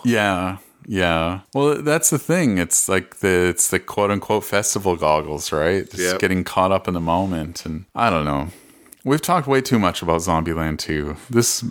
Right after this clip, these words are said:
Speaker 1: this movie, I was, I legit wanted to just be like, "Zombieland two fucking sucks. Let's move on."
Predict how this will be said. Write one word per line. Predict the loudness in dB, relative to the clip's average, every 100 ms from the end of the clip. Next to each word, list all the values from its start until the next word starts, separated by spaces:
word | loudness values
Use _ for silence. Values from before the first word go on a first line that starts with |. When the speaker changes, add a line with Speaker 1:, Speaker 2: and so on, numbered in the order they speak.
| -12 _ -6
Speaker 1:
this | -2 0
movie, | 0 0 2
I | 2
was, | 2 0 0
I | 0 2
legit | 2 0 2 0 2
wanted | 2 4
to | 4
just | 4 2
be | 2
like, | 2
"Zombieland | 2 4 6 4 2
two | -2
fucking | 0 0 2 0
sucks. | 0 2 2 0
Let's | -2 0
move | -2 0
on." | 0 0